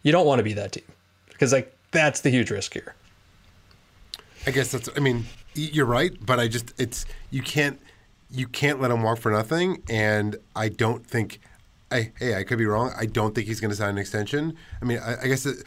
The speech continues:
Speaker 2: everyone's got their price, so I guess, you know, maybe they will, will get there, but, um, I think this is, this is the story of the offseason. I don't think you trade him at the deadline this year 'cause you won't be able to sort of, like,
Speaker 1: No.
Speaker 2: fully
Speaker 1: No.
Speaker 2: flesh out the trade and, like, you won't get,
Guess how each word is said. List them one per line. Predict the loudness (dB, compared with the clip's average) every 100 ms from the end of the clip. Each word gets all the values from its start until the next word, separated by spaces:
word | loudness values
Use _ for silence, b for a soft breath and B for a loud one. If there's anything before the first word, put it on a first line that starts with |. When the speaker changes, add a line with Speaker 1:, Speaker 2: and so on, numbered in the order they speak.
| B 0
Speaker 2:
everyone's | 2 4
got | 2
their | 0
price, | 2 2 2
so | 2
I | 2
guess, | 0 0
you | 0
know, | 0
maybe | 2 0 2
they | 2 0 -2
will, | -2 -4 -4 -6
will | -4
get | -2 -2
there, | 0 0
but, | 0 -2 -2 -8 b b b b -6
um, | -4 -2 -4 -8 B -4
I | 2
think | 2
this | 2 0 -2
is, | -2
this | 0 0
is | 0
the | 0
story | 0 0 0
of |
the | 0
offseason. | -2 -2 0
I |
don't | 2
think | 2
you | 2
trade | 2
him | 2
at |
the | 2
deadline | 2 2 0
this | 0 -2
year | -2
'cause | -2 -4
you |
won't | -4 -2
be | -2
able | -2
to |
sort | -4 -4
of, | -2
like, | -2
Speaker 1:
No. | -4 B B B
Speaker 2:
fully | -4 0 0
Speaker 1:
No. | 0
Speaker 2:
flesh | 0 0
out | 0 -2
the | -2
trade | 0 2 4 4 2
and, | 2 0
like, | -2 -2
you | -2
won't | -2 -2
get, | -6